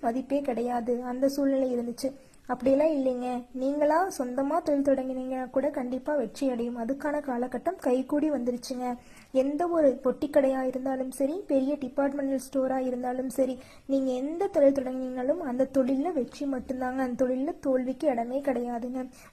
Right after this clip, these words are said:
முக்கியமா சொல்லப்போனா சில விஷயத்துல கவனமா இருந்துக்கணும் ரிஷப ராசிக்காரங்களே. உங்களால முடிஞ்ச தொழிலை மட்டும் தொடங்குங்க. ஒரு ஐம்பதாயிரம் போட்டு சின்ன கடையா வைக்கணும்னா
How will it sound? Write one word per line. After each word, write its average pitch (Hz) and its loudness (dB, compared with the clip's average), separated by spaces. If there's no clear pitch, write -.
முக்கியமா 311 2
சொல்லப்போனா 277 4
சில 277 2
விஷயத்துல 285 0
கவனமா 254 0
இருந்துக்கணும் 247 0
ரிஷப 254 -2
ராசிக்காரங்களே. 247 -2
உங்களால 285 2
முடிஞ்ச 330 4
தொழிலை 277 4
மட்டும் 262 -2
தொடங்குங்க. 233 2
ஒரு 277 6
ஐம்பதாயிரம் 285 2
போட்டு 370 0
சின்ன 311 -2
கடையா 285 2
வைக்கணும்னா 277 4